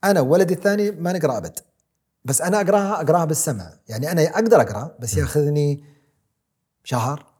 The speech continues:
Speaker 1: وأتذكر خلال الفترة يوم كنا، كنت عايش في لوس أنجلوس، كانت أحلى وقت عندي، كان عندي سيارة تسلا، وكنت، آه،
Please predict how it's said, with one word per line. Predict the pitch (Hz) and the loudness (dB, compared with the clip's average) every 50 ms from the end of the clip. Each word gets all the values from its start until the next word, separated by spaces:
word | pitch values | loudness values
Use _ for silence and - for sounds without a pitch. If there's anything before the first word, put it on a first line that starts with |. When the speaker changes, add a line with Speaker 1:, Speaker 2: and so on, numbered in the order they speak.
| _ _ _ _ _ _ _ _ _ _ _ _ - | _ _ _ _ _ _ _ _ _ _ _ _ -14
Speaker 1:
وأتذكر | 131 131 135 123 190 202 196 190 180 151 | -10 -8 -2 2 2 2 4 2 -2 0
خلال | - 160 170 180 180 | 0 0 2 2 2
الفترة | 175 170 180 175 185 170 156 | 2 0 -2 -2 0 2 2
يوم | 151 147 135 127 143 | 2 2 0 -4 -6
كنا، | - - 160 165 156 147 143 135 131 | -4 -4 -2 0 0 0 0 -2 -6
كنت | 123 - 143 139 - | -6 -4 -6 -6 -4
عايش | 120 147 165 156 160 | -2 0 0 0 0
في | - 143 123 | -4 -4 -4
لوس | 117 117 - 147 | -4 -6 -6 -4
أنجلوس، | 165 165 123 110 131 147 - _ _ _ _ _ _ _ _ _ _ _ _ _ _ _ _ _ _ _ _ - _ _ _ _ _ _ _ _ _ _ _ | -6 -6 -6 -8 -12 -12 -14 _ _ _ _ _ _ _ _ _ _ _ _ _ _ _ _ _ _ _ _ -20 _ _ _ _ _ _ _ _ _ _ _
كانت | - 143 156 160 160 160 - | -4 -2 0 0 0 -2 -4
أحلى | - - - - 156 156 151 | -8 -8 -8 -6 -4 -4 -2
وقت | 143 151 147 - - | -2 -2 -4 -4 -12
عندي، | 123 135 127 104 104 110 156 - _ _ - | -10 -10 -8 -8 -10 -12 -12 -14 _ _ -8
كان | 123 123 123 | -8 -8 -6
عندي | 131 143 135 | -4 -4 -2
سيارة | 123 - 139 143 147 147 143 | -2 0 0 0 0 0 -2
تسلا، | - - - - - - - - _ _ _ _ _ _ _ _ _ _ _ _ _ _ _ _ _ _ | -4 -4 -6 -6 -6 -8 -14 -18 _ _ _ _ _ _ _ _ _ _ _ _ _ _ _ _ _ _
وكنت، | 117 104 104 - - - 165 170 160 170 170 - | -16 -16 -16 -14 -8 -6 -6 -6 -6 -8 -8 -10
آه، | 143 131 123 120 117 113 113 110 107 107 107 104 107 104 104 101 101 101 101 101 101 - | -8 -6 -6 -6 -8 -8 -8 -10 -12 -12 -12 -12 -14 -14 -16 -16 -18 -20 -20 -20 -20 -20